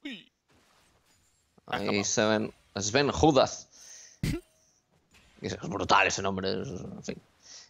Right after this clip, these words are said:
Speaker 2: Ah, vamos a ver, cuarenta cuarenta y cinco en cuanto a súbditos, cuarenta y cinco treinta y uno. Y ojo, eh, fíjate en Pau Ferran, Seniki. Este no se está por mandangas.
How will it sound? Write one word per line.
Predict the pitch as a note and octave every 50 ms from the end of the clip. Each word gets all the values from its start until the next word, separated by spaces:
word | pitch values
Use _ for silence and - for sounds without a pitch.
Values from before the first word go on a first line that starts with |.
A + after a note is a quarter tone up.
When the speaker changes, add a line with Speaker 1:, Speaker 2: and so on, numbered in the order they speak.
| _ -
Speaker 2:
Ah, | - G2+ G2+ G2+ G2 G2+ G2+ G2 G2 F#2 F2 E2+ D#2 -
vamos | G#2+ A2 G#2+
a | G#2+ A#2
ver, | - - -
cuarenta | - A#2 A2+ A#2+ A#2+ B2+
cuarenta | B2+ B2 B2 A#2 B2
y | B2
cinco | A#2 B2+ B2+ B2+
en | A#2+
cuanto | A#2 C3 B2+ A#2 B2
a | B2
súbditos, | A#2 C#3 C3+ C3+ D3+ C3 D3 C#3+ - -
cuarenta | C3 B2 A#2 A#2 A2 A2+
y | A2
cinco | - - D3 C#3+ B2+ -
treinta | - D3 D#3 F#3+ F#3 - - A#2+
y | A2+ A2 A2+
uno. | E3+ F3 A#2+ G2+ - - - -
Y | - - B2+
ojo, | D3 C3 A#2+ B2+ C3 D3 E3
eh, | D3+
fíjate | - - - D#3 - D3
en | C3+
Pau | - - C#3 B2+
Ferran, | - - B2 A2 G#2 G#2 G#2 -
Seniki. | A#2 A2 B2 G#2+ A2+ - -
Este | - - E3 D#3 - F#3+
no | F3 D#3+
se | C#3 C#3+
está | C3 - C#3+
por | C3 C3+ C3
mandangas. | B2+ A#2+ A#2 A2+ G2+ G2 G2+ G2+ G#2+ G2+ - -